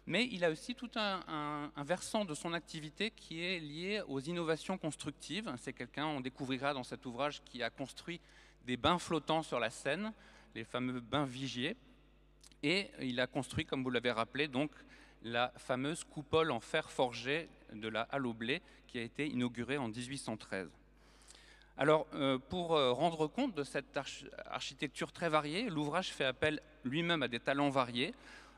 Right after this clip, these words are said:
Euh, on trouvera des textes d'historiens et historiennes de l'art, de conservateurs et d'architectes en chef des monuments historiques. C'est moins, au final, une étude biographique classique, approfondie, mais plutôt une tentative polyphonique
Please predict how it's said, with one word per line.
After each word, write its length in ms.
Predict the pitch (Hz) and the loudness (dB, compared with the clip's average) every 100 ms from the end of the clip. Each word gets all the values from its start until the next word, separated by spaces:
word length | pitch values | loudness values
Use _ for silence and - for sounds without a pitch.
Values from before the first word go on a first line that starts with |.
| - | -8
Euh, 60 | |
on 140 | - 127 | -2 -2
trouvera 340 | - 135 151 | -2 0 2
des 140 | 147 127 | 2 0
textes 360 | 151 - - | 0 -4 -4
d'historiens 720 | 123 131 147 - 151 156 151 | -4 -4 -4 -2 0 0 0
et 80 | 127 | 0
historiennes 500 | 120 - 120 120 120 | -2 -4 -2 0 0
de 80 | 123 | 2
l'art, 320 | 113 120 165 | 4 4 2
de 100 | 131 | -2
conservateurs 800 | 110 143 - 139 135 - 127 170 | -6 -6 -2 0 0 4 4 4
et 200 | 131 113 127 | 0 -4 -4
d'architectes 560 | 120 - 143 180 - | -6 -4 -6 -6 -4
en 60 | 139 | -4
chef 300 | - 165 - | 0 -2 0
des 80 | 127 | 0
monuments 340 | 135 151 160 | 2 2 0
historiques. 540 | 156 - 120 113 - - - - - - - | -2 -2 -2 -2 -6 -20 -20 -18 -18 -18 -14
C'est 220 | - 160 | 0 2
moins, 240 | 165 214 | 6 6
au 60 | 190 | 6
final, 360 | - 180 185 170 | 2 0 2 4
une 120 | 151 | 2
étude 280 | 151 185 143 | 2 -2 -2
biographique 840 | 147 165 147 160 - 165 143 120 | 2 2 2 -2 -2 -6 -4 -4
classique, 580 | - 151 - 233 - 147 - | -4 -4 -2 -4 -6 -10 -6
approfondie, 720 | 127 - 160 - 151 139 190 - - - - | -4 -2 -2 0 -2 0 -4 -6 -14 -16 -2
mais 80 | 147 | -2
plutôt 340 | 147 190 247 | -2 -6 -2
une 100 | 233 | -2
tentative 560 | - 185 180 - 214 - | -2 -2 -2 -2 -6 2
polyphonique 720 | - 208 202 190 170 202 - | 4 4 4 4 4 0 -4